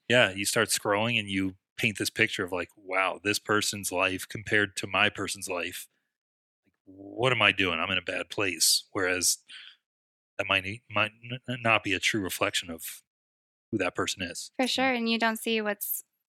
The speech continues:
Speaker 2: um, going on in the background, like, the backstage. And being an account manager myself, um, it's so easy to curate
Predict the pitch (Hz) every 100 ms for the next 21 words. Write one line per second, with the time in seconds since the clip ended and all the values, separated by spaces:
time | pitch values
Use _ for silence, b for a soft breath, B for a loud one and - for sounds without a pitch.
0 | - 220 214 202 196 190 208 - 202 202
1 | 202 202 196 196 185 190 _ _ _ _
2 | _ 202 196 196 196 185 190 185 - -
3 | 190 190 190 - b b b _ - 226
4 | 220 220 233 240 233 226 226 - 214 214
5 | 214 202 196 185 - - 202 190 214 -
6 | _ _ _ _ _ - 226 220 208 -
7 | _ 226 220 - - 277 269 220 233 226
8 | 220 - - - - 220 202 190 180 -
9 | -